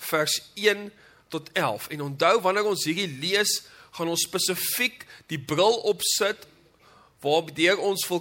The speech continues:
kyk om te sê, Hoe is uitreik na die wêreld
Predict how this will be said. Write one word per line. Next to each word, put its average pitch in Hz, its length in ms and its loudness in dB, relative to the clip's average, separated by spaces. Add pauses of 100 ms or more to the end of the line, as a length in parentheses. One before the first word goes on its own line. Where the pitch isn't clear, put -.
kyk 185 260 2
om 165 140 -6
te 160 140 -6
sê, 165 340 2
Hoe 156 460 -2 (180)
is 208 140 4 (260)
uitreik 220 580 4
na 185 140 4
die 175 120 2
wêreld 143 580 2